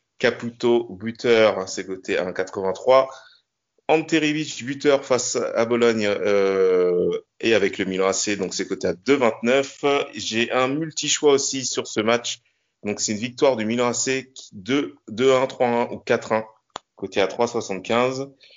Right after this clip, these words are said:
L'A S Roma, donc, qui reçoit l'Inter Milan, on en a longuement parlé, avec un match nul entre les deux équipes, trois soixante-huit, et avec une ouverture du score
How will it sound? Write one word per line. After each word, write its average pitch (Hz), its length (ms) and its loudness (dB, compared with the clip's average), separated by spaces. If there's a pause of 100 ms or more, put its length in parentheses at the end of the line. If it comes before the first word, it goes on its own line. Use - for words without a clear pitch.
(240)
L'A 117 240 4
S 139 140 0
Roma, 131 340 2
donc, 110 200 -4
qui - 140 -8
reçoit 113 400 0
l'Inter 104 360 -2
Milan, 104 320 -2
on 92 80 -2
en 90 60 -4
a 90 80 -2
longuement 101 340 -4
parlé, 104 400 0 (220)
avec 92 420 -4 (180)
un 123 120 2
match 113 260 -2
nul 104 420 -4 (100)
entre 95 260 -6
les 90 60 -6
deux 90 180 -8
équipes, 92 220 -10
trois - 160 -4
soixante-huit, 113 540 -6 (320)
et 160 100 6
avec 139 480 2
une 131 140 -8
ouverture 120 340 -4
du 110 120 -12
score 127 520 -2